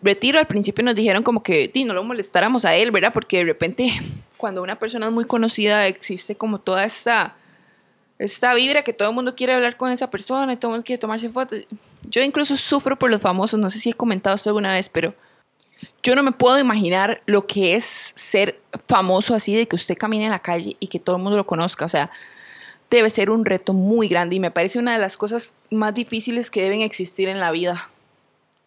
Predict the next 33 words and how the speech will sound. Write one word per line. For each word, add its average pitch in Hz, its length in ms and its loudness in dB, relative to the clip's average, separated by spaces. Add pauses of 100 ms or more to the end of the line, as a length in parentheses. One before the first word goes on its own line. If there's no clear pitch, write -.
(140)
En 202 200 -2
serio, 247 400 2
que 214 100 -2
si 185 100 -8
yo 202 100 -2
me 214 80 -4
topo 240 200 -4
algo, 240 160 0 (140)
alguien 226 220 -2
famoso, 214 540 -4 (540)
trato 233 380 2
de, 175 360 2
de 175 220 0
no 202 360 0
caer 214 280 2
en 214 120 0
eso, 277 180 0
¿verdad? 185 200 2
Obviamente, 233 420 -2
di, 262 240 2
hay 175 160 4
algo 214 240 0
que 262 120 -4
genera 185 280 0
que - 120 -6
uno 208 120 -4
quiere 214 160 -2
una 202 160 -2
foto, 214 360 -4
quiere 190 220 -2
esto, 196 220 -2
lo 190 100 2
otro. 202 220 -6